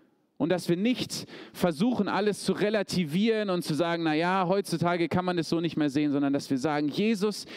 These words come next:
ich will so leben wie die Apostel."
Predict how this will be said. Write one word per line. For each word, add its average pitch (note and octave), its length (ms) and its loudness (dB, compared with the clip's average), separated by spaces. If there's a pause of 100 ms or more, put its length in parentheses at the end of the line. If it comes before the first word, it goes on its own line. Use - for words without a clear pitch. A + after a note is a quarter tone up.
(140)
ich - 240 0
will D#3+ 140 2
so F#3+ 300 0
leben F3 420 2 (240)
wie D3+ 140 0
die A#2+ 160 2
Apostel." B2 580 -2